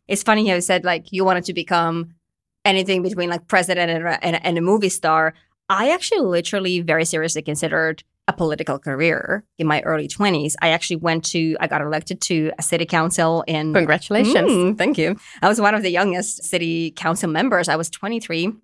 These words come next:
Speaker 1: in my home city, Lappeenranta <laughs> in Finland.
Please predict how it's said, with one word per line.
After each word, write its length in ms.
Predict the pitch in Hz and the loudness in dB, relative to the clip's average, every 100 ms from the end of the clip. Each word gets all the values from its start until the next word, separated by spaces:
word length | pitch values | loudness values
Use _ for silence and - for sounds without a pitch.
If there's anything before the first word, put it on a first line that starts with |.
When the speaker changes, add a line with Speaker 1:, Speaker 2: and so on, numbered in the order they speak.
| _ _ _ | _ _ _
Speaker 1:
in 100 | 220 | 0
my 140 | 185 175 | 0 0
home 200 | 180 170 | 0 -2
city, 220 | 180 175 | -4 -4
Lappeenranta 720 | 160 160 - 196 220 240 254 185 | -4 -4 -2 -2 -2 0 -4 -4
<laughs> 60 | - | -6
in 80 | 190 | -4
Finland. 420 | 180 175 214 | -4 0 -2